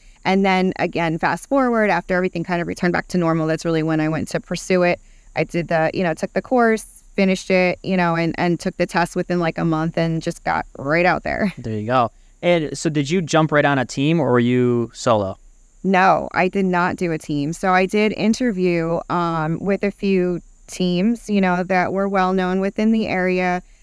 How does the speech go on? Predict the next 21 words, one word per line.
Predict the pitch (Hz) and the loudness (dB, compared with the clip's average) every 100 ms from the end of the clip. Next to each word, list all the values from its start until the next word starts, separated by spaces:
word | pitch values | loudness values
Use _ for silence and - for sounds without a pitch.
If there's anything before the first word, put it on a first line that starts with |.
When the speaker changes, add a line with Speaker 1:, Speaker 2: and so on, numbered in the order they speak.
| - - | -20 -2
Speaker 1:
And | 208 214 220 - | 2 2 2 0
I | 214 | -2
really, | 202 214 226 233 226 220 - | 0 -2 -2 -2 -2 -2 0
you | 226 | 0
know, | 214 208 | 2 2
although | - 220 240 254 | 2 2 0 0
they | 226 208 190 | -2 0 0
did | 185 202 190 | 0 -2 -2
provide | 208 196 185 180 | -2 2 2 2
the | 185 185 175 - - | 2 2 0 -4 -10
support, | - 202 - 196 208 220 - - | -6 -6 -2 2 4 2 -2 -4
um, | 180 185 185 190 185 - - | 0 0 0 0 -2 -8 -2
I'm | 214 | 2
a | 269 | 2
pretty | 269 240 214 202 185 180 - | 2 -2 0 2 2 0 0
motivated | 190 190 190 196 196 | 0 2 2 2 0
person, | 185 180 180 185 | 0 -2 -2 -2
and | 175 175 170 | 0 0 -2
I, | 175 170 170 175 - - - - - - - | -2 -2 -2 -6 -10 -20 -20 -20 -20 -20 -6
I | - 196 | 0 0
can | - 226 208 202 | 2 0 2 0